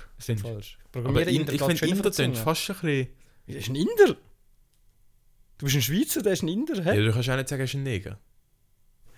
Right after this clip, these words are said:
Speaker 1: Hä?
Speaker 2: Ein Niger. Wenn
Speaker 1: Also
Speaker 2: er von Nigeria oder Niger kommt.
Speaker 1: Bist du behindert grad?
Speaker 2: <laughs> Ja.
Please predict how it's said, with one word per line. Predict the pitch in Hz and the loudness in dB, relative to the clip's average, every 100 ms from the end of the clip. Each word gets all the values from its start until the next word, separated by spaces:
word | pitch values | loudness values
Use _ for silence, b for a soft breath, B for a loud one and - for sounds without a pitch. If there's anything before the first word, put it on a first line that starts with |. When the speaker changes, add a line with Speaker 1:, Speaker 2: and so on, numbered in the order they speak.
| b | b
Speaker 1:
Hä? | - - 294 294 - - - | 4 8 8 6 0 -20 -6
Speaker 2:
Ein | 113 113 | -2 0
Niger. | 117 92 80 - - - _ _ - - - - - - - _ - - - _ _ _ | -2 -4 -10 -16 -20 -20 _ _ -20 -20 -20 -20 -20 -20 -20 _ -20 -20 -20 _ _ _
Wenn | 123 | 0
Speaker 1:
Also | 123 | 2
Speaker 2:
er | 127 | 2
von | 107 | 2
Nigeria | 104 107 104 107 | 2 2 2 4
oder | 107 101 107 | 2 2 0
Niger | 110 104 107 | -2 -4 -6
kommt. | - - - - - - - - _ _ _ _ _ _ _ _ _ _ _ _ _ _ _ _ _ - - _ _ _ _ - - | -8 -14 -18 -20 -20 -20 -20 -20 _ _ _ _ _ _ _ _ _ _ _ _ _ _ _ _ _ -20 -20 _ _ _ _ -20 -20
Speaker 1:
Bist | - - | -10 -10
du | - | -8
behindert | - 147 240 320 262 - | -8 -4 -4 -6 -10 -10
grad? | 110 107 - | -12 -10 -12
Speaker 2:
<laughs> | - - - - - - - 202 190 - - B B B 139 - | -12 -12 -14 -16 -20 -20 -16 -16 -16 -20 -20 B B B -14 -14
Ja. | - 82 | -12 -12